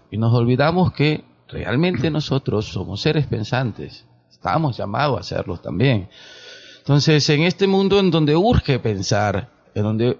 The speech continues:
urge actuar por convicción propia, nos aparece ya desde, desde hace algunos años la figura de Mafalda.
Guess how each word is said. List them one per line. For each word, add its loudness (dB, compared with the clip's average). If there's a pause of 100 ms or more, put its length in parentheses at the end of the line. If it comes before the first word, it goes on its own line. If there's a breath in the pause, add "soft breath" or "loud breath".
urge 0
actuar 0 (300 loud breath)
por 0
convicción 0
propia, -2 (600 soft breath)
nos -2
aparece 0
ya 2
desde, 0
desde -2
hace -8
algunos 0
años 2 (340 loud breath)
la -2
figura 2
de 2
Mafalda. -2